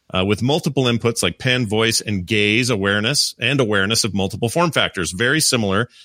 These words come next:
to Chrome O S. Parker says Microsoft is investing in this vision of a modern O S. That's pretty interesting. I, I don't necessarily, uh, see this as like, "Hey, this is the new version of Windows, everybody, back up, 'cause Microsoft's got a thin client coming. That's your new wer-, version of Windows."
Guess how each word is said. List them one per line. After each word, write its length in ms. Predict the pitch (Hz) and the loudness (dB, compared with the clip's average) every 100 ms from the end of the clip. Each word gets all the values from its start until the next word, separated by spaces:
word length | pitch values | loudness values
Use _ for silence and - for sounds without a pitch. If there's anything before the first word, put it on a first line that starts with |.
| _ - | _ -8
to 80 | |
Chrome 320 | - 120 120 120 | -4 -2 0 0
O 160 | 120 | 0
S. 380 | 147 101 110 - _ _ _ _ | 2 0 -2 -4 _ _ _ _
Parker 240 | 104 104 110 | -4 -2 0
says 200 | 110 104 | 0 0
Microsoft 520 | 110 104 110 101 104 | -2 -2 -4 -2 -2
is 120 | 92 | -2
investing 500 | 87 80 160 - 95 | -2 -2 0 0 0
in 80 | 87 | 0
this 160 | 82 | -4
vision 340 | - 90 90 85 | -2 -4 -4 -6
of 140 | 92 | -6
a 40 | 82 | -4
modern 400 | 78 80 87 - | -2 -2 -4 -2
O 160 | 92 127 | -2 2
S. 260 | 117 - - - _ | 0 -2 -10 -20 _
That's 140 | 220 - | -6 -2
pretty 280 | 254 180 | 0 2
interesting. 480 | 180 131 - 82 80 | 2 0 0 -2 -2
I, 200 | 95 101 - - | -2 -2 -6 -4
I 40 | |
don't 220 | 127 151 - | -2 -2 -2
necessarily, 720 | 123 - 135 135 117 95 - _ _ _ _ _ _ | -4 -2 -2 -2 0 -2 -6 _ _ _ _ _ _
uh, 260 | 107 92 87 107 _ | -2 0 0 -6 _
see 240 | - 139 | -4 -2
this 200 | 113 104 101 | 0 0 -2
as 100 | 98 | -2
like, 160 | 95 | -2
"Hey, 220 | 151 170 | 0 0
this 240 | 110 131 143 | 0 -2 -2
is 100 | 80 | -2
the 80 | 95 | 0
new 160 | 104 | 0
version 260 | 110 104 113 | 0 0 0
of 60 | |
Windows, 400 | 117 131 87 78 | 0 0 0 0
everybody, 340 | 82 76 92 113 | -4 -2 -2 0
back 300 | 101 110 - | 0 -2 0
up, 240 | 107 - | -2 -2
'cause 160 | 101 90 | -4 -2
Microsoft's 460 | 110 110 117 113 | -2 -2 -2 -2
got 180 | 123 110 | 0 -2
a 20 | |
thin 220 | 87 135 135 | 0 -2 0
client 320 | 143 110 92 | 0 0 0
coming. 260 | 95 90 | -2 0
That's 220 | 92 123 95 | -2 -2 -2
your 80 | |
new 200 | 101 135 | -2 0
wer-, 200 | 139 139 113 | 0 -2 -2
version 300 | 139 143 151 | -2 -2 -2
of 60 | |
Windows." 400 | 143 104 92 87 | -2 0 -2 -4